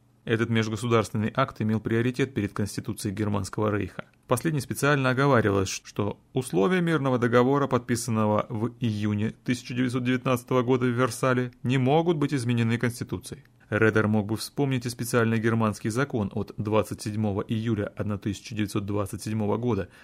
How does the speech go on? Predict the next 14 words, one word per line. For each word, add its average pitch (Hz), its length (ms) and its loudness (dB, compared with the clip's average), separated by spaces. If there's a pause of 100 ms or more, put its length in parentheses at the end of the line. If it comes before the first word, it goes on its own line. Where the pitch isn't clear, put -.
запрещавший 110 640 -2
производство 107 540 -2
вооружения, 107 640 0
его 101 260 -2
экспорт, - 580 -4
импорт 127 440 -2
и - 120 -8
предусматривающий 110 1000 -2 (160)
уголовную 131 600 0
ответственность 117 680 -4 (120)
за 113 100 -4
нарушение 101 540 -4
этого 104 260 -6
запрета. 104 400 -4